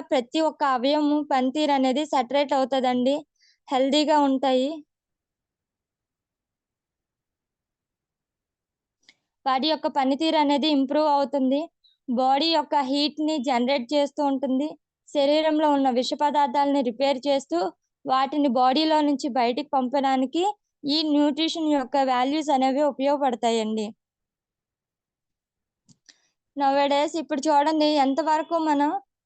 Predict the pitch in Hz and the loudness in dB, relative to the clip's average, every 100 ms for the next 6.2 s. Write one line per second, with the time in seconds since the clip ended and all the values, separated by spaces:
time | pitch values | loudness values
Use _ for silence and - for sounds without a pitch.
0 | _ - 254 254 247 254 262 269 277 277 | _ -4 0 2 2 2 0 0 0 0
1 | 285 294 311 320 311 294 285 277 277 262 | 2 0 -2 -4 0 0 2 0 0 0
2 | 262 262 294 311 277 277 349 - - 262 | 0 0 0 0 0 0 -2 -4 -4 -2
3 | 262 330 320 330 294 277 285 285 311 294 | 0 2 0 0 0 2 2 2 0 2
4 | 285 285 262 254 262 - 285 285 277 269 | 2 2 0 -2 -4 -2 0 2 2 0
5 | 240 294 254 269 269 294 262 262 240 294 | 0 -2 -2 -2 -2 -2 0 -2 -2 0
6 | 339 | 0